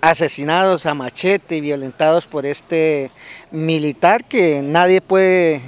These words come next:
eh, decir que es una acción del servicio, porque fue una masacre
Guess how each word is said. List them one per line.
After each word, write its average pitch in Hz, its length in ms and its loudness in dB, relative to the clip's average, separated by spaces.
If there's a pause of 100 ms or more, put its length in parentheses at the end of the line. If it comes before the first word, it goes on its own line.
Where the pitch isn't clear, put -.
eh, 143 260 -6
decir 160 360 0
que 196 140 -2
es - 100 -6
una 185 180 -2
acción 175 460 -4
del 156 480 -2
servicio, 165 640 -2
porque 127 360 -12
fue 165 260 0
una 175 340 -2
masacre 160 720 -4